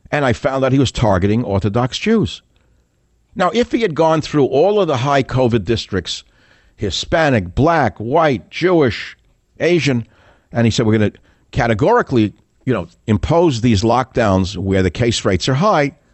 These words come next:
I would not be making this argument, because there'd be no argument to be made. But he targeted only Orthodox Jews. Why? Well, number one, they're compliant.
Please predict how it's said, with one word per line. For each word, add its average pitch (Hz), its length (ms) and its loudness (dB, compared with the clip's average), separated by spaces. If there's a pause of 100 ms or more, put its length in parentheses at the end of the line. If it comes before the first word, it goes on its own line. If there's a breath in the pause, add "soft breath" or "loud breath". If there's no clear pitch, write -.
(160)
I 117 60 2
would 113 140 2
not 131 200 0
be 127 80 -2
making 110 320 0
this 101 160 0
argument, 82 420 -2 (800)
because 101 280 -2
there'd 92 340 0
be 98 160 2
no 95 180 2
argument 87 300 0
to 117 60 0
be 127 80 2
made. 185 240 0 (1000 soft breath)
But 156 100 0
he 151 60 0
targeted 170 440 0
only 165 200 2
Orthodox 175 500 0
Jews. 226 560 0 (400)
Why? 123 420 0 (840)
Well, 127 220 0
number 180 240 2
one, 139 280 2
they're 113 140 2
compliant. 104 720 -2